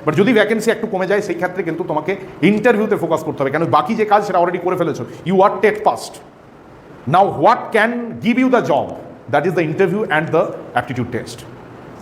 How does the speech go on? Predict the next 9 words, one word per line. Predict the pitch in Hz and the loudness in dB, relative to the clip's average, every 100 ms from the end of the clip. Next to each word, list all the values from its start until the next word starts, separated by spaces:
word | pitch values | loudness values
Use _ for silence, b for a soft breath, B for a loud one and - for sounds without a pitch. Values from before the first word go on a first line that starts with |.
| - - - | -18 -8 -4
অ্যাপটিটিউড | 156 208 196 202 | -2 0 0 0
টেস্টের | 190 180 185 | 0 0 -2
উপরে | 180 156 | -2 -2
গুরুত্ব | 143 147 123 | -2 -2 -2
বাড়াও। | 104 90 - - - - - | -2 -4 -12 -18 -20 -16 -2
আমি | 127 151 | 2 4
আবার | 175 180 | 4 2
বলছি, | 185 190 - - 160 | -2 -6 -8 -6 0
এই | 180 | 0